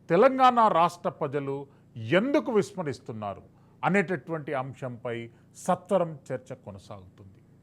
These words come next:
అసలు జరిగినటువంటి మిస్టేక్ ఎక్కడ, దాన్ని సరిదిద్దుకునేటటువంటి పరిస్థితులు, సమయం బీఆర్ఎస్ పార్టీ దగ్గర ఉందా లేదా అనేటటువంటి డైలమాలో పార్టీ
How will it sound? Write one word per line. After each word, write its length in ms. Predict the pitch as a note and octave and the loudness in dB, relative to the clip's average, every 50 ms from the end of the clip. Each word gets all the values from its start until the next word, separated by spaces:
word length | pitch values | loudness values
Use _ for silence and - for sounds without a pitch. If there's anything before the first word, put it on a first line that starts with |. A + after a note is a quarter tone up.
| _ _ _ _ _ | _ _ _ _ _
అసలు 240 | F3+ G3 - D4 C#4+ | 0 4 6 6 6
జరిగినటువంటి 1000 | A#3+ D#3 G3+ G#3+ B3 C4+ C#4+ C#4+ A#3 G3+ B3+ B3 B3 A3+ F3 A#3 A3 G#3 F#3+ F#3 - - _ _ _ - | 6 6 6 6 8 8 6 6 6 6 4 4 4 4 2 0 0 0 -2 -4 -10 -18 _ _ _ -4
మిస్టేక్ 340 | C#3+ E3 - - A#3+ G3+ F#3+ | -4 -4 2 2 2 2 2
ఎక్కడ, 400 | G3+ - - G3 F3 F3 F3+ G#3+ - - _ _ _ _ _ _ | 0 0 0 0 0 0 -2 -2 -4 -12 _ _ _ _ _ _
దాన్ని 280 | B2+ B2+ F#3 G#3+ A3+ A#3 | 4 6 6 6 6 4
సరిదిద్దుకునేటటువంటి 1200 | - - G#3 G#3+ A3+ G3+ C4 G#3 G3 B3+ F#3+ B3+ A#3 B3 A#3 F#3+ A#3 G3 A3+ G#3+ A3 G#3+ G3 F3 | 4 6 4 4 6 2 -2 -2 -2 -2 -2 2 2 2 4 2 0 0 2 0 0 0 0 -6
పరిస్థితులు, 720 | - - - F#3 F#3 G3+ F#3+ - A#3 G#3+ F3 A3 G#3 G#3+ | -8 -2 0 0 0 0 -2 -4 -6 -6 -4 -4 -2 -2
సమయం 560 | G#3 G#3 - E3+ E3+ F#3 G3 G3 F#3+ F#3 G#3+ A3+ - _ _ _ _ _ | -4 -2 -4 -4 -4 -2 -2 -2 -2 -4 -6 -10 -16 _ _ _ _ _
బీఆర్ఎస్ 520 | C3 C3+ G#3 C4 C4+ C#4 C#4+ A#3 - - - | 0 6 8 8 10 10 8 8 4 2 4
పార్టీ 240 | A3+ G#3 E3+ G#3+ G3+ | 4 4 4 0 -2
దగ్గర 300 | E3 F#3+ D#3+ E3 F3 E3+ | -4 -4 -4 -2 -2 -2
ఉందా 500 | E3 C3+ B2+ D3 E3 F3+ F3 F#3+ F#3 F3+ | -2 -2 -6 -6 -6 -2 0 2 2 2
లేదా 300 | E3+ D#3+ D#3+ D3 D#3+ D#3 | 2 0 -2 0 0 0
అనేటటువంటి 1000 | D3 C#3+ C#3+ D3 C#3+ C#3 C#3+ B2 C#3 C3+ C3+ C3+ B2+ - - C3+ C3 B2+ B2 - - - _ _ _ - | 0 0 -2 -6 -8 -8 -10 -10 -8 -6 -6 -8 -8 -8 -8 -8 -8 -8 -10 -14 -20 -20 _ _ _ -18
డైలమాలో 720 | G#2+ G2+ G2 C3 D3 F3 G3 G#3 G3 F3+ F3 D#3 D3 C#3 C3+ | -10 -2 0 2 2 4 2 2 0 0 0 0 0 -2 -4
పార్టీ 560 | C3 - - C3 B2+ C3 - - - C3+ C3 | -6 -8 -6 -4 -4 -4 -4 -8 -14 -14 -14